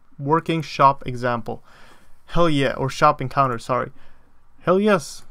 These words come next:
that's nice. We'll add some more stuff, probably a boss encounter, maybe some other stuff. We'll see how it goes. Uh, I really, I do wanna end this thing, but we still have some stuff we can add, so. Uh, it feels, it feels like we can add a few more videos to the series. But yeah,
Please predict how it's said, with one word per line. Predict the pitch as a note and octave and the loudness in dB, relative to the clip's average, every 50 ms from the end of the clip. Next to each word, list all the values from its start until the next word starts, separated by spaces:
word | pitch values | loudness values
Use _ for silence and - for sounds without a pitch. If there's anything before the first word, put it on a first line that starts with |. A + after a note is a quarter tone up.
| - | -4
that's | - E3 F3 - - | -2 -2 0 0 0
nice. | E3+ F3+ F#3 D#3+ C3+ - - - - | 2 2 2 2 0 -4 -10 -12 -8
We'll | - C#3 D3+ D#3+ D3+ | -2 0 0 2 4
add | D#3 D#3 D#3+ D3 | 4 2 2 0
some | - - C3+ | -2 -2 -2
more | C3+ D3+ D#3+ | 0 0 -2
stuff, | - - - D#3+ - | -2 -2 -2 -2 0
probably | - D#3 C#3+ D3 D3 C#3+ | 2 4 4 4 2 0
a | C3+ | 0
boss | B2 B2+ B2 C3 C#3 - | 2 4 4 4 2 0
encounter, | C#3+ C3+ B2+ C#3 C#3 C3+ C#3 C3+ C3+ C3+ C3+ | -4 -4 0 2 2 4 4 2 2 2 0
maybe | C3 C3 C3 C3 C3 | 0 0 0 0 -2
some | B2 - C#3 B2+ | -2 -4 -4 -4
other | B2+ B2+ C3 | -4 -4 -4
stuff. | - - - C3+ B2 B2 - - - - - - - - - | -4 -4 -4 -4 -4 -4 -8 -14 -18 -16 -16 -14 -16 -8 -2
We'll | - E3+ F#3 | 0 0 0
see | - - D#3 D3 | 2 0 2 2
how | C#3+ C#3 C3+ | 4 4 2
it | C3 | 2
goes. | A#2+ C3 B2+ B2 B2 B2 - - - - | 2 2 2 2 0 -2 -6 -12 -18 -14
Uh, | - - - - | -12 -8 -4 0
I | - C3+ | 2 2
really, | C3+ C3 C#3 D#3 E3+ E3+ D#3 | 2 4 2 0 0 2 2
I | D#3 D3 | 2 2
do | C#3+ C#3+ E3+ F3 F3 - - | 2 2 0 -2 -2 -4 -10
wanna | G#3 - F3+ G3 F#3+ D#3 | -6 -2 0 0 0 0
end | D#3+ F3 F3 D#3+ | -2 -2 -2 -2
this | D3 C#3+ - - | -4 -4 -6 -4
thing, | - D3 C#3+ C#3 C3+ B2 | -2 -2 0 0 0 0
but | B2 B2 A#2+ - - - - - - - - - - - - - - - - | 0 0 -2 -2 -8 -16 -18 -20 -20 -20 -20 -20 -20 -20 -20 -20 -20 -10 -6
we | D3+ D3+ | -6 -4
still | - - G#3 G3 | -2 0 0 2
have | F3+ F#3 F3+ | 2 2 2
some | - E3+ D3+ | 0 -4 -6
stuff | - - D#3 D3 C3+ | -2 -2 -2 -2 -2
we | C3+ B2 | -4 -6
can | - B2+ | -4 -2
add, | B2 B2 A#2+ A#2 A2+ - | -2 0 -2 -2 -4 -6
so. | - - A#2 A#2+ A#2 - - - - - - - - _ - - - - - - - - - - - - - - - A#2 | -6 -6 -6 -6 -6 -8 -12 -12 -14 -14 -18 -20 -20 _ -20 -20 -20 -20 -20 -20 -20 -20 -20 -20 -20 -20 -20 -16 -10 -6
Uh, | B2 B2+ B2 B2 A#2+ A#2+ | -4 -2 0 0 0 -2
it | A2+ | -4
feels, | - D3 C#3 A#2+ - - - - | -4 -4 -4 -4 -4 -8 -10 -10
it | C3+ B2+ | -10 -6
feels | - D3 C3+ B2 | -4 -4 -2 0
like | C3 B2 A#2+ | 0 0 0
we | A#2+ A#2+ | -2 -4
can | A#2 B2+ A#2+ | -4 -4 -4
add | A#2+ A#2 A#2 | -2 -4 -4
a | A#2 | -6
few | - - - B2+ A#2+ | -6 -8 -8 -6 -6
more | A#2 A#2 A2+ A2 - - - - - - - | -4 -6 -6 -8 -10 -14 -20 -16 -12 -8 -2
videos | B2+ B2+ A#2+ A#2+ A#2 A#2 G#2+ - - | 0 0 2 2 0 -2 -4 -4 -6
to | B2+ A2+ | -6 -6
the | |
series. | A2+ - - B2+ A#2+ A2+ A2 G2+ - | -6 -6 -6 -6 -4 -4 -6 -8 -10
But | - - C3 | -4 -2 0
yeah, | C#3 C#3+ B2 | 2 2 0